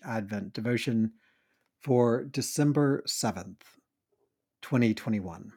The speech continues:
Saint Bernard of Clairvaux once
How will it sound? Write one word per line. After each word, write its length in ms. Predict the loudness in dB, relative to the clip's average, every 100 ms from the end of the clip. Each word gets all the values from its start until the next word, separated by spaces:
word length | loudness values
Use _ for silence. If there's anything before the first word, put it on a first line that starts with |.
| _ _ _ _ _ _ _ _ _ _ _ _ _ _ _ _ _ _ _ _ 4
Saint 240 | 6 10
Bernard 360 | 12 12 12 10
of 200 | 6 4
Clairvaux 520 | 4 4 6 4 2
once 480 | 2 4 4 2